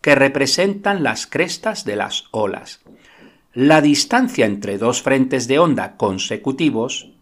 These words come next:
es siempre la longitud de onda. Séptimo, amplitud. Máximo desplazamiento respecto de la posición de equilibrio. Su símbolo es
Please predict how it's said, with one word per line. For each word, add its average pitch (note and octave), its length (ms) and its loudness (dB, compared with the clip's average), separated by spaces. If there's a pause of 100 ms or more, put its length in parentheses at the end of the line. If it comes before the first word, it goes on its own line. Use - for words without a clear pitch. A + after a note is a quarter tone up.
es A#2 160 -2
siempre G#3 460 -2
la F3 120 0
longitud G#2+ 500 -6
de F#2+ 120 -2
onda. F#2 360 -14 (640)
Séptimo, - 840 -2 (320)
amplitud. A2 760 2 (840)
Máximo B2+ 640 2
desplazamiento G#2+ 960 -2
respecto A2+ 580 -4
de G#2 100 0
la G2 180 -4
posición G#2+ 560 -2
de G#2 80 0
equilibrio. G2+ 600 -2 (800)
Su - 240 -2
símbolo D3+ 460 6
es B3+ 420 -2